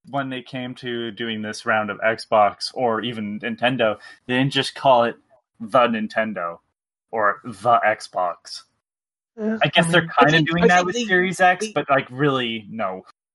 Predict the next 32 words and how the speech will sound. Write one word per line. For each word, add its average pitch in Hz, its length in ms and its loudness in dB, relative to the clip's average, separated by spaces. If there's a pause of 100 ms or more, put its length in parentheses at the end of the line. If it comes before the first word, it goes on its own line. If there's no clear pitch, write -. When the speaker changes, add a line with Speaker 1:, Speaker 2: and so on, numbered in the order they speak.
(280)
Speaker 3:
I 214 120 4
think 254 320 2
the, 185 240 4
the 185 420 2
Xbox - 680 -4
is, 131 400 -10
is 135 340 -8
definitely 139 380 -6
more, 123 360 -2 (1160)
um, 127 480 -6 (560)
uh, 139 460 0 (720)
a, 113 140 0
be-, 180 160 0
a 180 120 2
better 175 260 2
naming 165 260 2
convention 156 440 -2
like 147 200 0
the 147 160 4
Nintendo, 143 600 0
as 139 100 -2
you 143 80 -8
say, 139 240 0
because 131 360 -10
Nintendo 143 580 -4
is 131 100 -2
a, 127 220 -2 (300)
it's - 280 0
a 131 120 -2
company, 120 480 -4
it's - 220 -6
not 131 360 -2